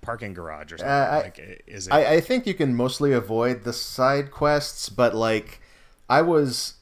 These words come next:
Speaker 2: really weirded out by the tone of the game in that, like, you are,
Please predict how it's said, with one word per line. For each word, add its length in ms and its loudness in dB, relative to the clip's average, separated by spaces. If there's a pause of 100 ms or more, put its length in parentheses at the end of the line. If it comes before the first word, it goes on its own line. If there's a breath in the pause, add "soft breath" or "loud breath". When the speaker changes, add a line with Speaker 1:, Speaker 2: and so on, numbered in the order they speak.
(920)
Speaker 2:
really 760 0 (160)
weirded 360 2
out 280 2
by 120 2
the 120 -4
tone 380 0
of 100 -2
the 80 0
game 440 0
in 220 -4
that, 200 -2
like, 280 -4
you 220 -4
are, 440 -2